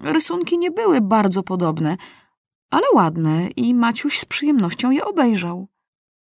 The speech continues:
Ale najwięcej listów było z prośbami. Jeden prosi o kuca, drugi o rower, trzeci o aparat fotograficzny,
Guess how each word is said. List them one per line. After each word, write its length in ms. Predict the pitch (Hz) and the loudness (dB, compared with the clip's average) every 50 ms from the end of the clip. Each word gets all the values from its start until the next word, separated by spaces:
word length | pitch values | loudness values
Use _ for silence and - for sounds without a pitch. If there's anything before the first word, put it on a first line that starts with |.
| _ _ _ _ _ _ _ _ _ _ _ _ _ _ _ _ _ _ _ _ _ - - - - - _ | _ _ _ _ _ _ _ _ _ _ _ _ _ _ _ _ _ _ _ _ _ -20 -20 -20 -20 -14 _
Ale 200 | - 165 156 151 | -4 -2 -2 -2
najwięcej 640 | 147 143 143 143 147 175 208 226 208 - 175 160 160 | 0 -2 -2 -2 0 2 2 2 2 0 -2 -6 -8
listów 580 | 160 170 170 165 - - 180 175 - - - - _ _ _ _ _ _ _ _ _ _ _ _ - | -8 -8 -6 -6 -6 -6 -8 -12 -16 -18 -20 -20 _ _ _ _ _ _ _ _ _ _ _ _ -10
było 380 | 170 160 170 165 165 165 160 156 | -4 -4 -2 -2 -2 -2 0 0
z 120 | - - | 0 -2
prośbami. 680 | - - 160 156 156 156 - 151 143 143 151 - 175 - _ _ _ _ _ _ _ _ _ _ _ _ _ _ - - - - - - | -2 -4 -8 -8 -8 -8 -8 -8 -10 -10 -10 -12 -16 -18 _ _ _ _ _ _ _ _ _ _ _ _ _ _ -18 -18 -16 -18 -10 -2
Jeden 360 | - 277 330 262 285 277 269 240 | 0 2 2 4 4 4 2 2
prosi 380 | - 233 214 208 - - - | 0 0 -2 -2 -2 -2 -4
o 100 | - 175 | -4 -6
kuca, 360 | - - - - - - - - - _ _ _ _ _ _ _ _ _ _ - | -8 -10 -12 -8 -6 -6 -6 -8 -12 _ _ _ _ _ _ _ _ _ _ -10
drugi 540 | 165 160 175 196 226 233 226 262 285 320 349 _ _ _ _ _ _ - | -6 -4 -2 0 0 0 0 0 -2 -2 -4 _ _ _ _ _ _ -2
o 140 | 226 233 208 | 0 2 2
rower, 420 | 156 143 139 139 - 85 - 160 - _ _ _ _ _ _ _ _ _ _ - | 2 0 -2 -4 -6 -10 -10 -12 -14 _ _ _ _ _ _ _ _ _ _ -10
trzeci 480 | - - 359 392 - - - 269 294 - - - - - - _ _ _ _ _ _ _ _ _ _ _ _ - | -6 -2 -2 -2 -2 -2 -2 -2 -2 -4 -8 -20 -20 -20 -20 _ _ _ _ _ _ _ _ _ _ _ _ 0
o 180 | - 392 - | 2 2 2
aparat 420 | 311 294 - 180 170 165 160 160 - | 2 0 0 -2 -2 -2 -2 -4 -6
fotograficzny, 840 | - 165 - 175 156 175 170 165 160 - 160 156 - - 170 170 | -10 -10 -8 -8 -6 -6 -6 -6 -6 -8 -10 -8 -6 -4 -4 -4